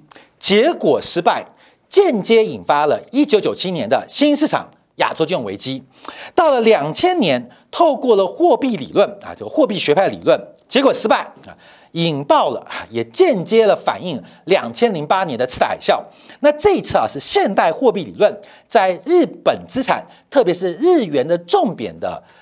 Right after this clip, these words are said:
这个，呃，发展之下崩溃了。那现代货币理论一旦啊，发现这个理论啊，只是一个这个偶然，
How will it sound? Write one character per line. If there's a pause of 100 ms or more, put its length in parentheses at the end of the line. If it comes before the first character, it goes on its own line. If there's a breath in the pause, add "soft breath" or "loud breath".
这
个，
呃，
发
展
之
下 (380)
崩
溃
了。 (360 loud breath)
那
现
代
货
币
理
论 (260)
一
旦 (220)
啊，
发
现
这
个
理
论
啊， (320 loud breath)
只
是
一
个
这
个
偶
然，